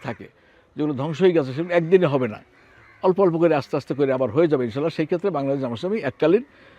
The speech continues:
একটা অনুদান দিয়ে, আমরা সব জায়গায় যেভাবে দিই সেভাবে দিয়ে আমরা সহযোগিতা করার চেষ্টা করবো ইনশাল্লাহ। আপনারা সবাই দোয়া করবেন, বাংলাদেশ জামাত ইসলামীর পাশে থাকবেন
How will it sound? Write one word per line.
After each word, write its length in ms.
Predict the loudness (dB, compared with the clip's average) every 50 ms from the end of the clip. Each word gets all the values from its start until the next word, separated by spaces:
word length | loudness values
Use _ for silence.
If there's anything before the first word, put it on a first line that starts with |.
| _ _ _ _ _
একটা 200 | -6 -2 0 2
অনুদান 420 | 2 4 4 6 6 6 6 6
দিয়ে, 260 | 4 4 4 4 2 -2 -12 _ _ _ _ _ _ -10
আমরা 240 | -8 -4 -2 -4
সব 160 | -2 -2 -4 0
জায়গায় 220 | 4 4 6 6
যেভাবে 340 | 4 2 2 2 2 2 2
দিই 140 | 2 0 0
সেভাবে 320 | 0 -2 -2 0 0 -2
দিয়ে 300 | 0 0 2 4 4 4
আমরা 200 | 2 0 -2 -4
সহযোগিতা 360 | -4 -2 -2 -2 0 -2 -2
করার 200 | -4 -4 -6 -6
চেষ্টা 280 | -6 -6 -6 -4 -4 -2
করবো 200 | -2 -2 -2 -2
ইনশাল্লাহ। 360 | -2 -2 0 0 0 0 -2 -6 -10 -16 -16 -14 -12 -8 -6
আপনারা 160 | -4 -2 -2 0
সবাই 180 | 2 2 2
দোয়া 220 | 6 8 8 8 8
করবেন, 260 | 8 6 6 6 4
বাংলাদেশ 300 | 4 2 2 2 2 0
জামাত 180 | 0 -2 0
ইসলামীর 220 | 0 0 0 0 0
পাশে 180 | 0 -2 -2
থাকবেন 280 | -2 0 2 2 2 2